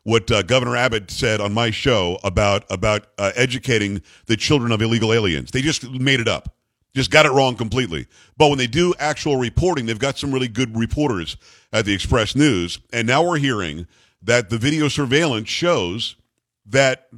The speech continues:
they may have never even tried the door. They were trying to find the master key on doors other than where this bad guy was. As people are inside on cell phones, calling and begging and pleading for help. I just don't understand why you,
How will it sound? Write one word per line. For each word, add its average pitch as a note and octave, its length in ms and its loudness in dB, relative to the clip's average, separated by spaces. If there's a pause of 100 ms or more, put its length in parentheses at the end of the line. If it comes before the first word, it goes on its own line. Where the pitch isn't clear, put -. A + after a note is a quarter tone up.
(120)
they C#3+ 160 2
may E3 180 2
have F3 120 0
never E3+ 220 2
even D#3 220 0
tried E3 360 0
the E3 60 2
door. F3 440 2 (720)
They C#3 80 2
were C3 80 0
trying E3+ 320 0
to E3 80 0
find C#3+ 420 0
the A#2+ 100 -2
master C#3 440 -2
key F#2 480 -2 (340)
on C#3 220 2
doors D3 480 2
other E3 200 2
than C3+ 200 -2
where C3 200 2
this B2 220 -4
bad D3+ 260 -2
guy A2+ 180 0
was. E2 440 -4 (720)
As D3 180 -2
people E3 280 -4
are C#3+ 100 4
inside E3 320 2
on D3 120 -2
cell D#3+ 240 2
phones, G#2 400 -2 (320)
calling D#3 400 0
and B2+ 120 -2
begging C3+ 320 0
and A#2+ 100 -2
pleading C3 280 -2
for B2 180 0
help. A2+ 280 0 (720)
I A#2 140 2
just D3 240 0
don't E3 180 2
understand C3+ 520 0
why A#2+ 120 4
you, B2 240 0